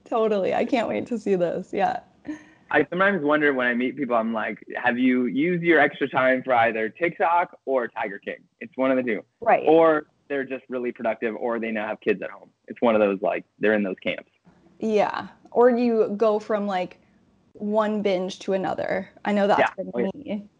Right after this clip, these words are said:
Speaker 1: Where, like, the first couple weeks, I was like, "I can't focus. I have anxiety." I, like, noticed myself, like, taking things so much more personally than I normally do, 'cause I'm like, "Oh, that's right.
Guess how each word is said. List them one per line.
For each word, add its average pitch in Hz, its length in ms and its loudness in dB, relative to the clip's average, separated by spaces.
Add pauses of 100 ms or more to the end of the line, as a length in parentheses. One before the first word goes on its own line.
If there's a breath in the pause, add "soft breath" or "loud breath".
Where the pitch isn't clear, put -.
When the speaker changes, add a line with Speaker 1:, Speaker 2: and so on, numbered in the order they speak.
Speaker 1:
Where, 208 120 2
like, 196 140 4
the 220 80 0
first 208 300 -4
couple 196 220 -2
weeks, 190 220 -2
I 190 60 0
was 185 80 -4
like, - 340 -4
"I - 120 -16
can't - 300 -8
focus. 214 720 -2
I 180 520 0 (460 soft breath)
have 202 120 -6
anxiety." 196 560 4
I, 202 120 2
like, 220 180 4
noticed 214 460 2
myself, 214 340 -2
like, - 140 0
taking 208 340 -2
things 202 240 -4
so - 340 -4
much 180 220 -4
more 196 140 0
personally 196 500 -2
than 190 160 0
I 185 80 0
normally 185 360 0
do, 202 180 4
'cause 202 100 -4
I'm 214 80 0
like, 208 240 -2
"Oh, 247 380 6
that's 226 260 0
right. 226 460 0